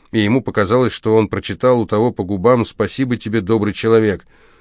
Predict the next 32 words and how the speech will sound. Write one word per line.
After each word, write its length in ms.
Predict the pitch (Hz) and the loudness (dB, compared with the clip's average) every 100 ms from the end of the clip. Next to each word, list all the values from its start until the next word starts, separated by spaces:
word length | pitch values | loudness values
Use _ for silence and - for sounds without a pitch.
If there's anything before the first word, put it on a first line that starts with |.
| _ | _
Савва 500 | - - 123 107 98 | -12 0 2 2 2
нанёс 380 | 104 101 101 - | 2 2 0 -2
ещё 200 | 98 110 | -6 -2
несколько 420 | 107 - 101 101 | -2 -2 -6 -6
смертоносных 680 | - 101 - 110 101 104 - | -6 -6 -2 0 0 -4 -6
ударов 380 | 98 104 92 - | 0 0 0 -2
посохом, 500 | 147 139 120 127 120 | -2 -2 -2 -4 -2
отбрасывая 640 | 117 92 120 117 107 107 | -4 2 2 2 2 0
врага, 380 | 95 104 98 117 - - - _ _ | 2 0 0 -2 -2 -20 -20 _ _
встал 340 | - 131 123 | -2 2 4
между 320 | 104 101 87 | 4 0 0
зубцами, 480 | 87 90 - 143 127 | -6 -6 0 2 2
повернулся 560 | 120 107 98 107 95 87 | 0 0 0 0 -2 -6
спиной 400 | - 98 98 92 | -6 -2 0 0
к 40 | |
городу 440 | 85 151 135 123 - - _ - | 0 2 2 0 -2 -18 _ -4
и 100 | 135 | -2
прыгнул. 580 | - 131 107 98 87 - | 0 0 2 0 0 -4
Широкая 440 | - 101 95 90 | -4 -2 -2 -4
чёрная 420 | 82 104 87 90 90 | -4 -2 -2 -2 0
ряса 340 | 127 - 107 - - - | 0 0 -6 -8 -20 -4
раскрылась, 520 | 104 95 - 110 95 | -2 -2 -2 -2 -2
словно 360 | - 101 92 95 | -4 -2 -2 -2
крылья 320 | 101 104 95 | -2 -2 -4
птицы. 480 | - 110 98 90 - _ _ _ _ | -6 -8 -6 -8 -14 _ _ _ _
В 140 | - | -8
полёте 360 | - 107 135 113 | -2 2 2 2
монах 340 | 110 123 110 | 2 2 0
посохом 480 | - 123 - - 110 | -2 -4 -4 -4 -2
оттолкнулся 680 | 98 - 104 117 123 101 104 | -2 -2 -2 0 -2 0 -2
от 100 | 87 | -4
стены 400 | - 113 139 | -4 0 0